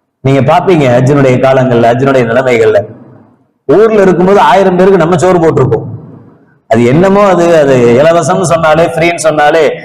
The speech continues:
அது ஒரு ஆசை வந்துருது மனசுக்கு.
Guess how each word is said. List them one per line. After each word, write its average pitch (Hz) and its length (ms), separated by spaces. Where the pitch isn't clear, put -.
அது 147 220
ஒரு 139 160
ஆசை 139 360
வந்துருது 143 340
மனசுக்கு. 123 540